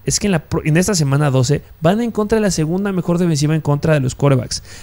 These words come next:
La tiene difícil. ¿Ha sacado la chamba contra equipos difíciles? Sí. ¿Cuál ha sido lo mínimo de puntos que nos ha dado contra una defensiva difícil?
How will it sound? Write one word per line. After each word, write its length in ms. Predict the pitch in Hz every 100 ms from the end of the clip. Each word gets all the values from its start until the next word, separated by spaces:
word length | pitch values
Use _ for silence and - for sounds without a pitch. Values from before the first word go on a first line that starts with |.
| -
La 220 | 139 143
tiene 560 | 135 - 170 190 208 -
difícil. 720 | 135 135 131 165 156 131 110 - - - -
¿Ha 120 | 147
sacado 400 | 170 190 190 185
la 140 | 175 139
chamba 260 | 160 151
contra 220 | 151 135 127
equipos 320 | 147 151 127
difíciles? 500 | 127 147 175 185 - - -
Sí. 540 | - - - 143 - - - -
¿Cuál 220 | - 156 190
ha 60 |
sido 180 | 180 190
lo 120 | 165
mínimo 300 | 143 165 165
de 60 | 139
puntos 300 | - 156 160
que 80 | 139
nos 160 | 123
ha 60 | 147
dado 180 | 151 143
contra 200 | 127 139
una 120 | 147
defensiva 400 | 123 117 143 131
difícil? 500 | 120 127 - 151